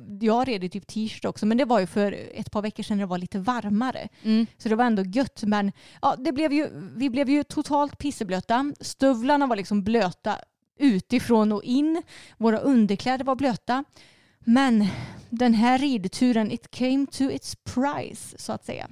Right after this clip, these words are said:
Speaker 2: Ja, alltså, jag måste bara säga innan vi nämner vad som hände. Alltså, det, jag hade ju dressyrstövlar på mig för jag tränade dressyr.
Speaker 1: Mm.
Speaker 2: Det rann in vatten.
Speaker 1: Ja.
Speaker 2: Alltså, rann så jag kände att det la sig ner vid foten.
Speaker 1: Mm.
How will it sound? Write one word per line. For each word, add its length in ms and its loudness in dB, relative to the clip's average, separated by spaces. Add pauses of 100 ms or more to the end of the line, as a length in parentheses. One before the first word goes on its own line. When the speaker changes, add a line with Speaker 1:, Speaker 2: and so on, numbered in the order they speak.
(300)
Speaker 2:
Ja, 140 2
alltså, 240 0
jag 160 4
måste 180 4
bara 120 2
säga 240 -2
innan 320 0
vi 340 -2 (120)
nämner 380 2
vad 160 -2
som 140 -2
hände. 480 0 (520)
Alltså, 300 2
det, 400 0
jag 220 2
hade 160 2
ju 40 0
dressyrstövlar 600 -2
på 120 -2
mig 100 -2
för 60 -8
jag 80 -6
tränade 360 -4
dressyr. 380 2
Speaker 1:
Mm. 100 -6 (280)
Speaker 2:
Det 300 4
rann 720 2
in 240 0
vatten. 480 -8
Speaker 1:
Ja. 300 -2
Speaker 2:
Alltså, 320 4 (200)
rann 800 0
så 140 -2
jag 80 -2
kände 220 -2
att 80 -10
det 220 -2
la 320 2
sig 160 -6
ner 120 -2
vid 100 -4
foten. 360 -4
Speaker 1:
Mm. 320 6